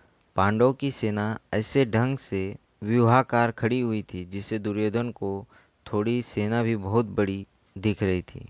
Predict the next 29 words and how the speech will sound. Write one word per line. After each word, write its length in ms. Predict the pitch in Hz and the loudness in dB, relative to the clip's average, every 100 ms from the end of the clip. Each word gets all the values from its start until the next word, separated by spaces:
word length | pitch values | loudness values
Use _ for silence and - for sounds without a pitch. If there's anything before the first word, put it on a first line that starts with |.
| _ _ _ _ _ _ - | _ _ _ _ _ _ -8
और 100 | 101 - | -8 -2
पांडवों 360 | 104 104 117 131 | 2 4 6 4
की 160 | 127 | 2
सेना 420 | 120 - 107 113 110 | -4 0 0 2 0
में 260 | 95 92 - _ | -2 -8 -12 _
सब 300 | - 123 - | 2 2 2
के 180 | - 135 | -6 -4
सब 280 | - 120 107 | 0 0 2
योद्धा 560 | 98 87 87 87 95 - _ _ _ _ _ _ _ _ _ - | 0 0 -4 -4 -6 -12 _ _ _ _ _ _ _ _ _ 0
एक 240 | 113 110 | 0 2
मत 200 | 107 101 | -2 -2
के 160 | - 90 | -6 -12
थे, 220 | - - - _ - | -12 -20 -20 _ -8
लेकिन 260 | 95 104 | -6 -6
कौरवों 360 | 98 107 104 107 | 0 2 4 4
में 140 | 107 | 2
ऐसा 240 | 101 - 101 | -2 0 -2
नहीं 140 | 98 92 | -2 -6
था। 160 | - - _ _ _ | -10 -16 _ _ _
यद्यपि 420 | 101 104 117 110 131 | 0 2 2 2 0
कौरवों 400 | 117 110 120 127 | 4 6 6 4
की 160 | 131 | 4
अपेक्षा 420 | 117 - 104 127 117 | 2 2 0 0 2
पांडवों 380 | 110 107 110 | 2 2 2
की 160 | 117 123 | 2 -2
सेना 360 | - 107 110 117 | -2 -2 0 0
में 300 | 110 110 120 151 _ _ _ _ _ _ _ - | -2 -4 -8 -14 _ _ _ _ _ _ _ 2
कम 220 | 123 127 | 2 2
थी 240 | 110 90 | -4 -10